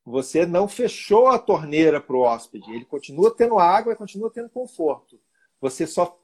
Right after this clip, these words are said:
só fechou o desperdício. E, e você tá fechando o desperdício de tudo.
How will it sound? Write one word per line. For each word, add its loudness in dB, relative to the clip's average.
só 2
fechou -2
o -6
desperdício. -10
E, 4
e 0
você -2
tá -6
fechando -6
o -6
desperdício -4
de -10
tudo. 0